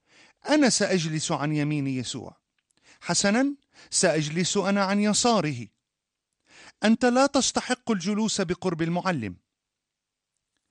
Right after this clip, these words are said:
نعم، ففي لحظات دقيقة ومصيرية كهذه،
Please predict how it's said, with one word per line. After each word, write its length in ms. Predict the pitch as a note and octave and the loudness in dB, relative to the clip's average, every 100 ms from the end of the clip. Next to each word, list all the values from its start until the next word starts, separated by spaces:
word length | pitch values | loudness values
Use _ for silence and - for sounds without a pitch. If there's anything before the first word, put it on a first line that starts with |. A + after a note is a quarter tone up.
| _ _ _ _ | _ _ _ _
نعم، 480 | D3+ E3+ F3 F#3 F3+ - _ _ _ _ _ | -2 0 2 0 -4 -12 _ _ _ _ _
ففي 300 | - C#3+ D#3 | -10 -6 -4
لحظات 640 | D3 - D3+ E3+ F#3 - | -4 -4 -2 0 0 0
دقيقة 1040 | E3+ D#3+ D3 - G3+ F#3 - D#3 - D3+ D3 | -4 -2 -4 -4 -4 -4 -2 -4 -2 -2 -2
ومصيرية 1300 | C3 D#3+ F3 F3 - E3 D#3+ G3 D#3+ C#3+ D#3 C3 B2 | 0 0 0 0 -2 -2 -4 -4 -4 -4 -4 -4 -6
كهذه، 580 | - D#3 E3 F3 E3 E3 | -6 -4 -2 -2 -2 -4